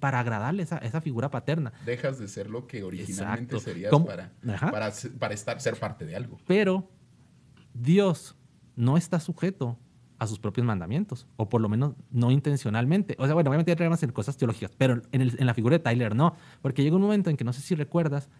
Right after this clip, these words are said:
Speaker 1: que te voy a poner dos ejemplos nada más. Hay muchos en la obra, pero hay dos ejemplos que sí, que son, ahí se, se pueden ver. Cuando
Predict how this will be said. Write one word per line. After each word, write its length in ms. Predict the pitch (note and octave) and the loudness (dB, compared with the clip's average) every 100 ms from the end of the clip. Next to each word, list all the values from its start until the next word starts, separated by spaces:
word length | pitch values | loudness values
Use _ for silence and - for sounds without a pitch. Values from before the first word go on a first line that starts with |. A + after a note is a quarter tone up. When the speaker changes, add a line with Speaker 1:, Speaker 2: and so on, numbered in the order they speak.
| _ - _ _ _ - | _ -20 _ _ _ 2
Speaker 1:
que 200 | D3+ D#3+ | 4 4
te 60 | - | 4
voy 20 | |
a 40 | G3 | 4
poner 180 | E3+ | 4
dos 160 | D3+ E3 | 2 0
ejemplos 300 | E3 C#3 C#3 | 0 0 2
nada 180 | C3+ A#2 | 2 2
más. 180 | F#2+ - | -2 0
Hay 120 | C3 | 4
muchos 260 | C3+ B2 A#2 | 4 2 -2
en 80 | A2 | -2
la 80 | |
obra, 160 | F#2+ D#2+ | -2 -4
pero 160 | - G2+ | -2 0
hay 100 | A#2+ | 2
dos 220 | A#2+ C3+ | 0 0
ejemplos 280 | D#3 D3+ D#3+ | 0 -2 -4
que 100 | C3 | -10
sí, 120 | - | -12
que 160 | - A2+ | -12 -10
son, 320 | - A#2+ B2+ - E2 F#3+ | -4 -4 -4 -8 -14 -6
ahí 180 | A2 | -4
se, 200 | G2+ C3+ - | -2 -4 -4
se 100 | B2+ | -6
pueden 240 | - A2+ A#2 | -2 0 0
ver. 180 | G#2 - - - - | -2 -8 -20 -20 -2
Cuando 540 | D3 D3+ C#3+ C#3 - | 2 4 4 2 -4